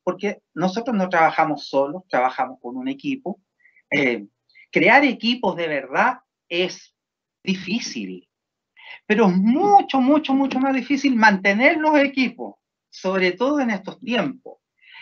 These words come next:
Entonces, hay que tener esa psicología para poder, eh, eh, motivar,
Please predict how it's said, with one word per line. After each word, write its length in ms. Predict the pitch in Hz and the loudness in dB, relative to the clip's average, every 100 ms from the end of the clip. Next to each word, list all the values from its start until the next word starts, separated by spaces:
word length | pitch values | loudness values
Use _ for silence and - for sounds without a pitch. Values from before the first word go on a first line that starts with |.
| - | -8
Entonces, 680 | - 247 262 277 269 - 262 - - - | 2 2 2 0 0 -2 -8 -8 -14 -2
hay 160 | 302 | -2
que 140 | 311 285 | -2 -2
tener 280 | 247 240 240 | -2 -2 -4
esa 260 | 220 233 | -4 -6
psicología 840 | 233 208 190 180 - 185 202 220 - - | -6 -4 -2 -4 -6 -4 -2 -2 -4 4
para 420 | 190 190 185 196 - _ _ - | 6 6 2 0 -10 _ _ -4
poder, 840 | 202 185 175 175 202 202 208 180 - | 0 0 0 -2 0 0 0 -4 -4
eh, 460 | 151 156 151 151 147 | -2 0 0 -4 -4
eh, 300 | 135 135 135 | -6 -4 -6
motivar, 880 | 127 151 147 117 135 156 156 156 | -2 -2 -2 0 6 6 6 0